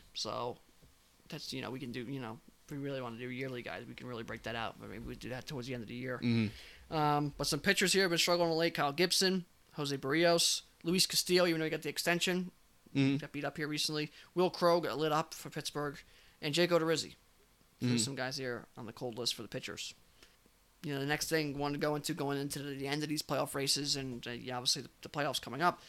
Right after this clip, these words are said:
Speaker 1: is some injuries to some of these teams and some of these players. You know, we have Frankie Montas placed on the I L, uh, I L with, um, his shoulder.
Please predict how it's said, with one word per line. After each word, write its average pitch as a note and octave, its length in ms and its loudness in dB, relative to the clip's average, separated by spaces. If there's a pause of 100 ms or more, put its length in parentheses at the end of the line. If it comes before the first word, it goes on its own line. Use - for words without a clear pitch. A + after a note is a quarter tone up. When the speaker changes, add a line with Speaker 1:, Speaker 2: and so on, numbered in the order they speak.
(220)
Speaker 1:
is C#3+ 160 4
some C#3+ 140 4
injuries D3+ 560 2 (140)
to - 100 0
some D3 160 2
of - 40 -2
these C#3+ 100 0
teams D#3 300 0
and C#3+ 60 -2
some C#3 100 -2
of - 20 -6
these C3+ 100 -6
players. C#3 520 -4 (920)
You D3 80 -4
know, C3+ 80 -2
we C3+ 60 -2
have C3+ 100 -4
Frankie C#3+ 260 -2
Montas C#3 440 0
placed - 180 4
on - 60 6
the D3+ 100 0
I D3 200 0
L, C3+ 120 -2 (240)
uh, C#3+ 300 -4
I C#3+ 160 -4
L C#3+ 240 -2
with, B2+ 260 -4
um, A2 380 -4 (240)
his A#2+ 100 -2
shoulder. C#3+ 440 2